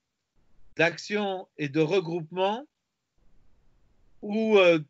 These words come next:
tout comportement de type, euh, élitiste, donneur de leçons est abandonné et, euh,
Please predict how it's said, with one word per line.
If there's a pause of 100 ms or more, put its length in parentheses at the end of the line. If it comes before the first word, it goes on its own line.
(140)
tout
comportement
de
type,
euh,
élitiste,
donneur
de
leçons (580)
est
abandonné (1300)
et,
euh,